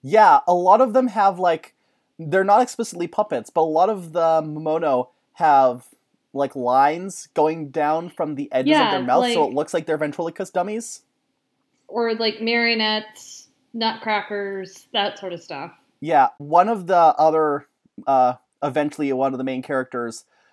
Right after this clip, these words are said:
Speaker 1: Kido, his power is, like, machines and lasers.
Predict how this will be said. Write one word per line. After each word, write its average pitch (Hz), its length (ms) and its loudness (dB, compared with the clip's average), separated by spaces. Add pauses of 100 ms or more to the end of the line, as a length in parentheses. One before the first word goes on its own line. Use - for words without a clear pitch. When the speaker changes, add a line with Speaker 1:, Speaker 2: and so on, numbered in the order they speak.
(200)
Speaker 1:
Kido, 147 480 0 (440)
his 190 560 0
power 160 400 2
is, 143 320 -2
like, 127 240 -4 (320)
machines 151 680 -4
and 135 220 -6
lasers. 135 720 -4